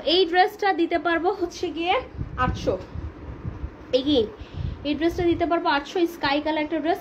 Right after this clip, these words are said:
পছন্দ হলে নাম, অ্যাড্রেস, phone number দিয়ে নিয়ে নেবেন। আর এতক্ষণ আমার বকবক সহ্য করার জন্য সবাইকে ধন্যবাদ। দোয়া করবেন আমার জন্য, Next লাইভে যাতে আপনাদের জন্য ভালো কিছু dress নিয়ে আসতে পারি।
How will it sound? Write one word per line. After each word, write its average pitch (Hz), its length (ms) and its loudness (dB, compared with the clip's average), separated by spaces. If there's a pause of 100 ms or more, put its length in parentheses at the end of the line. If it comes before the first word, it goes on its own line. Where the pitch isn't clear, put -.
পছন্দ 294 360 2
হলে 302 180 2
নাম, 254 160 0
অ্যাড্রেস, 262 300 -4
phone 320 100 -2
number 294 280 2
দিয়ে 311 100 0
নিয়ে 285 140 2
নেবেন। 285 220 2 (420)
আর 247 200 2
এতক্ষণ 254 340 0
আমার 294 180 2
বকবক 247 340 0
সহ্য 302 280 -2
করার 285 180 2
জন্য 285 160 0
সবাইকে 262 340 0
ধন্যবাদ। 269 480 0 (120)
দোয়া 226 180 0
করবেন 277 280 0
আমার 277 200 2
জন্য, 302 240 2 (320)
Next 254 240 2
লাইভে 277 240 2
যাতে 285 180 0
আপনাদের 277 260 0
জন্য 294 140 2
ভালো 269 240 0
কিছু 294 200 -2
dress 302 200 0
নিয়ে 311 120 2
আসতে 320 180 -2
পারি। 320 220 2